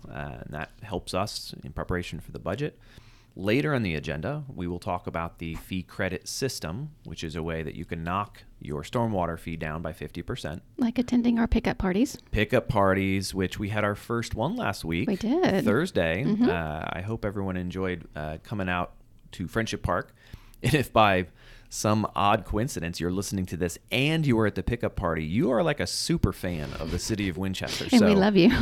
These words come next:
Speaker 2: <laughs>
Speaker 1: we love you so much. Um, if just so happen you happen to be there and happen to be listening to this. So things like that are ways you can knock down your stormwater bill.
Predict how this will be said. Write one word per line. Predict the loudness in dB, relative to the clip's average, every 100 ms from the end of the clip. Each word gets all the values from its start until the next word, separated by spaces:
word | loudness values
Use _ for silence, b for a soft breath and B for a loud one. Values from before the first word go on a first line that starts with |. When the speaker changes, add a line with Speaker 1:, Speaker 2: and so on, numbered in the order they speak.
| 10
Speaker 2:
<laughs> | 12
Speaker 1:
we | 12
love | 12 12
you | 8
so | 10 10
much. | 10 8 6 0 B B B B 6
Um, | 8 8 6 4
if | 2 0 0
just | 0 4
so | 4
happen | 6 4 2
you | 0
happen | 0 -2
to | -2
be | 2
there | 2 2 0
and | -2 0
happen | -2 -2
to | -4
be | -4
listening | -4 -6 -10
to | -8
this. | -8 -8
So | -8 -8 B B B 0
things | 2 4 4
like | 4 4
that | 2 2
are | 2
ways | 2 0 -2
you | -4
can | -4 -4
knock | -4 -4 -4
down | -4 -2 -2 -4 -4
your | -2 0 0 0 -2 -4
stormwater | -8 -10 -8 -10 -10
bill. | -10 -14